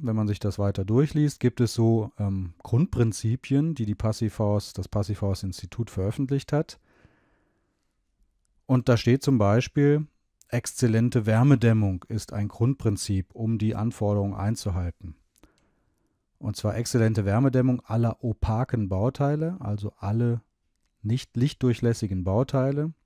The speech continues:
Die benötigen einen U-Wert,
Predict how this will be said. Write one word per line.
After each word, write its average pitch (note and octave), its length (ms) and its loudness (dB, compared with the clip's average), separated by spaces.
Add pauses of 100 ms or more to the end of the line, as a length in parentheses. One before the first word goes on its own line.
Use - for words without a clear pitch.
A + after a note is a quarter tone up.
(840)
Die A#2 160 2
benötigen A2+ 640 2
einen G#2 460 0
U-Wert, A#2+ 760 0